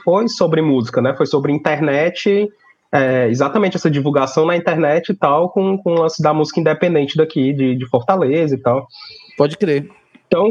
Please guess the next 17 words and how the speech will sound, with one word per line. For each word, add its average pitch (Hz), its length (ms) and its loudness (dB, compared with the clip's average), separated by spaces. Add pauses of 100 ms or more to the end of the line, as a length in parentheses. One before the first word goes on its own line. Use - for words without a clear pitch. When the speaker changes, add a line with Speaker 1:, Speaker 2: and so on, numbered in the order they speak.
(120)
Speaker 1:
foi, 240 180 0
foi 247 220 0
rolando 269 360 2
assim, 320 340 0
sabe? 233 420 0
E, 226 40 2
na 220 140 2
verdade, 202 500 0
eu 202 140 2
sempre 214 360 -2
tenho 208 300 2
um, 165 380 0
um 151 60 0
negócio, 147 400 2
assim, 139 240 0
de, 120 200 2
de 120 180 -2